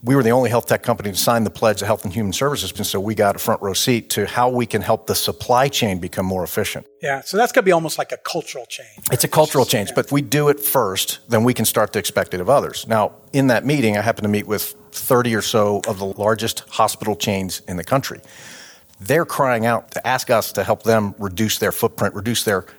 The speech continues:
Speaker 1: energy, their costs. Their, their operating cost is largely driven by the equipment I give them. If I make more efficient equipment, they spend less money, they create better care pathways for people. So in scope one, for us to create our carbon footprint and then into what we call eco design,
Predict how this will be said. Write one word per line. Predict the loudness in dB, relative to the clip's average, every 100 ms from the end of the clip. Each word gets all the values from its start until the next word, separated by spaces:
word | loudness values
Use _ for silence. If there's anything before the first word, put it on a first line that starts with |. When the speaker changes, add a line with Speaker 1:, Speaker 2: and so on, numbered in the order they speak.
| _ 0
Speaker 1:
energy, | 2 2 -2
their | -4 -6
costs. | 0 2 2 0
Their, | -2 -2 -2 -10 -4
their | 2 4
operating | 4 2 0 0
cost | 0 0
is | 0 0
largely | 0 0
driven | -2 -2 0
by | 0 0 -2 -8
the | -8
equipment | -2 -2 -2 -4
I | -2
give | 0
them. | -2 -8 -12 -20 -20 -20 -4
If | 0
I | 2
make | 0
more | 0 0
efficient | 0 -2 -4
equipment, | -2 -2 -2 -2
they | -2
spend | -2 0 0
less | 0 2
money, | 2 2 -2 -6
they | -4 -4 -6 -10
create | -4 -2 -4 -12 -2
better | -2 -2
care | -4 -4 -2
pathways | -2 -2 -8
for | -10
people. | -12 -14 -12 -14 -18 _ -20 -20 -2
So | 2 2
in |
scope | 2 0 2
one, | 2 2
for | 2 4
us | 4 0
to |
create | -2 0 2
our |
carbon | 0 -2 -2
footprint | -2 -4 0 -4 -2
and | 0 4
then | 4 2 0
into | 0 0 0 -2 0
what | -2 -2
we | 0
call | 0 0
eco | 0 -2
design, | 0 -4 -4 -6